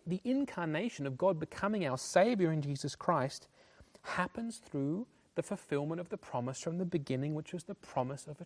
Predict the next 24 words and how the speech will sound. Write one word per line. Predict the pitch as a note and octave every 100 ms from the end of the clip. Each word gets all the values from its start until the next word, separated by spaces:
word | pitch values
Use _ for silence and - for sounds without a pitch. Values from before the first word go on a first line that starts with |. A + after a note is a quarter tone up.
| -
child, | - F#3 A3 F#3 C#3
the |
promise | - C#3+ D3+ -
of | D#3+
a | E3+
son, | - G3+ G#3 D3
the |
promised | - D3 D3+ -
act | D3 -
of | D#3
childbearing, | - - F3 G3+ G#3 D#3 C#3 D3 E3 - - -
and | E3+
a |
real | E3 C#3+ E3+ G3 F#3+
birth | B2+ F3 G3+ C3 - - - - - - -
that | -
brings | D3+ D#3+ E3
about | E3 C#3 C3
our | C3+ C#3
salvation. | - D3 C#3+ D#3+ - - G2 - _ _ _ _ _ _ _ -
Jesus, | D#3+ F#3 F#3 C#3+
in | C3
fact, | - C3+ - - - _ B2+
therefore, | C3 C#3 - A#2+ C#3+